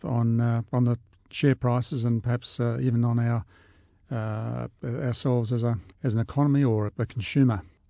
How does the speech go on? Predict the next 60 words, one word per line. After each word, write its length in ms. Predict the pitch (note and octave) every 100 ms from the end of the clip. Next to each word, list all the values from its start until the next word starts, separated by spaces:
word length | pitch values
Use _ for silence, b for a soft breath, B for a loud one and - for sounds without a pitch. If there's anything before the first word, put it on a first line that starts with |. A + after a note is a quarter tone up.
| -
I, 80 | C#3 - C3+
I 40 |
think 180 | A3 G#3 D3+
most, 340 | D3+ - -
many 320 | C3 D#3 D#3
of 80 | A2+
you 100 | B2
may 260 | B2 B2+ B2+
have 140 | A2
realised 460 | C3 B2+ A2+ G#2 -
that, 240 | A2 -
uh, 140 | A#2
what's 160 | A2+ A#2+
been 160 | A#2+ A2
happening, 460 | C3 C3 B2 G#2+ F#3+
even 220 | C#3 C3+
though 120 | A#2+
two 220 | - D3
months 260 | A#2+ C3 -
ago 360 | A2+ A2+ A#2+ B2 b b b b -
that, 280 | A#2 - B2
uh, 140 | A2+
we, 100 | A2
it 260 | A#2+ D#3 A2+
looked 180 | C#3+ B2+
as 120 | G2
though 180 | B2 A#2
the 100 | A2+
Australian 380 | - B2+ A#2 A2
dollar 240 | A#2+ A#2
and 80 | A2+
U 140 | A#2
S 120 | A2+
dollar 240 | - B2 A2+
were 60 |
going 180 | A2+ A#2
to 80 | A2+
achieve 380 | G#2+ - A#2 -
parity, 420 | D3 D3 G#2 D#3 - _ b b G3+
and 80 |
there 60 | C#3
was 100 | A2
qu-, 100 | - _
quite 180 | - A2
a 20 |
bit 80 | A2
of 80 | G2
press 240 | C3 C3
about 240 | A2+ G2+ -
that. 160 | B2+ - _ _ _ b b -
And 120 | D3+
I 40 |
think 140 | C#3 E3
it 80 | A2+
really 240 | A#2+ B2 -
re-, 220 | C#3+ C3+ G3
reached 300 | D3 D3+ -
about 220 | B2 A#2 -
ninety-eight 520 | C3 B2+ A#2+ B2+ A#2 -
cents 440 | C#3+ B2 -